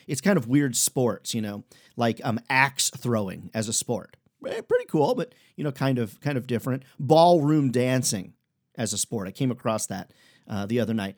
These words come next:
Now, I'm not knocking it as a sport. Let me tell you something. If you saw me in person, you'd be like, "Yeah, man, you could use a little physical fitness too." Couldn't we all? <laughs> But what I noticed is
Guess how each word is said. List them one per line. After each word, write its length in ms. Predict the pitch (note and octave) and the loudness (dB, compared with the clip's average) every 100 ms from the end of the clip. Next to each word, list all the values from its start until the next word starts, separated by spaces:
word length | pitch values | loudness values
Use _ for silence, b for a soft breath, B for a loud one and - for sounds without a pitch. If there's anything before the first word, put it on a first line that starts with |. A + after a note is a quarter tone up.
| b | b
Now, 120 | C3 | 2
I'm 160 | F3 D4+ | 4 4
not 200 | C#4+ A#3 | 4 4
knocking 380 | F3+ G#3 - E3+ | 2 2 2 0
it 100 | D3+ | 2
as 140 | C3+ | 2
a 40 | B2+ | 2
sport. 380 | - G3 F3+ | 0 0 0
Let 80 | G2 | 0
me 80 | D#3 | -2
tell 200 | C#3 F#3+ | 0 2
you 80 | D#3 | 2
something. 420 | - G#2+ G2 G2+ | 0 -4 -6 -8
If 100 | G2 | -6
you 80 | B2+ | -6
saw 380 | - - F3 F#3 | -2 0 2 2
me 120 | D3+ | 2
in 120 | A#2+ | 0
person, 400 | - D3+ C3+ B2 | 2 0 2 -2
you'd 80 | A#2+ | -2
be 100 | A#2+ | -2
like, 260 | A2+ A2 | -2 -4
"Yeah, 180 | D3+ E3 | -2 0
man, 280 | B2 G2+ A2+ B B | 0 -2 -8 B B
you 160 | C3+ F3 | -2 -2
could 140 | F#3+ C3 | 0 0
use 240 | C#3+ D3 | 2 2
a 60 | A#2 | 2
little 180 | C3 | 0
physical 420 | B2+ - B2 C3+ B2+ | -2 -2 -2 -2 -6
fitness 460 | - - B2 - | -6 -6 -6 -6
too." 320 | - F#3+ G#2 - _ _ _ _ | 0 2 2 -4 _ _ _ _
Couldn't 380 | - D#3+ F3 G3 | -2 4 4 2
we 180 | B2+ A#2+ | 0 0
all? 340 | A#2+ - - - | 0 -2 -8 -8
<laughs> 420 | - - F4 - | -8 -4 -6 -6
But 560 | B3+ - - - - F#3 | -12 -12 -20 -20 -2 2
what 100 | A3 | 4
I 80 | G3+ | 6
noticed 480 | F#3 B3+ A#3 D3+ | 4 4 2 0
is 180 | E3 C3 | 0 -2